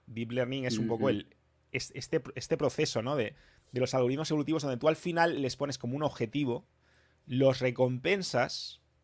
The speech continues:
Speaker 1: de manera automática cuando ellos se acercan al objetivo, entonces ellos generan muchas simulaciones dentro de sí mismos. Y de hecho, si os preguntáis por qué los robots es tan complicado hacer que se muevan, quiero decir, ¿cómo, cómo chat G P T ha llegado tan lejos en el ámbito del lenguaje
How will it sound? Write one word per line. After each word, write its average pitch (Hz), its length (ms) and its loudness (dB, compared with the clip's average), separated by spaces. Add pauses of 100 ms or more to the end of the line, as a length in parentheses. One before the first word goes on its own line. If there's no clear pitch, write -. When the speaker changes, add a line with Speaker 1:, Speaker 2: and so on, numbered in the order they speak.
(140)
Speaker 1:
de 110 100 -6
manera 117 240 0
automática 127 840 0 (380)
cuando 110 200 -2
ellos 131 220 2
se - 80 0
acercan 123 340 -2
al 131 120 4
objetivo, 131 360 0
entonces 123 220 -2
ellos 143 260 -2
generan 135 380 -4
muchas 160 260 -6
simulaciones 135 840 -4
dentro 120 280 -2
de 117 60 0
sí 104 140 -8
mismos. 117 480 -10 (420)
Y 117 140 -4
de 139 120 4
hecho, 190 340 2
si - 180 -4
os 117 80 -2
preguntáis 123 440 0
por 170 180 0
qué 170 120 2
los 160 140 6
robots 151 480 0 (400)
es 127 140 -6
tan 156 180 2
complicado 147 400 2
hacer 127 220 0
que - 80 -10
se 147 140 -4
muevan, 139 520 -2 (1300)
quiero 147 140 4
decir, 139 160 0
¿cómo, 147 300 0
cómo 147 180 -4
chat 165 200 2
G 156 140 0
P 131 80 -6
T 143 100 2
ha 143 40 4
llegado 135 240 4
tan 127 220 2
lejos 127 320 -4
en 120 60 -4
el 117 60 -2
ámbito 117 260 -2
del 110 100 0
lenguaje 110 640 -2